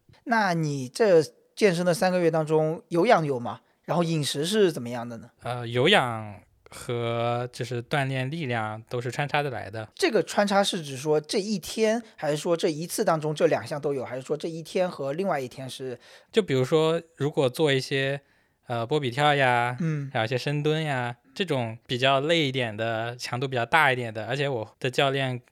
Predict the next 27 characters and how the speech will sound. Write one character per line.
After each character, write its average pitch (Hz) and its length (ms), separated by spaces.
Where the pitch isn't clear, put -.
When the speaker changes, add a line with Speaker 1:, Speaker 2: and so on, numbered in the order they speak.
Speaker 2:
给 117 140
的 113 80
休 151 140
息 147 100
间 147 180
隔 120 120
非 147 120
常 139 140
的 139 80
短， 123 320
Speaker 1:
<laughs> - 40
嗯， 156 220
嗯， 165 200
嗯。 - 0
Speaker 2:
所 147 100
以 - 20
会 156 120
非 170 200
常 143 180
的 110 100
累。 113 300
Speaker 1:
嗯。 131 300
Speaker 2:
做 175 160
这 165 160
个 156 120
之 151 160
后， 147 420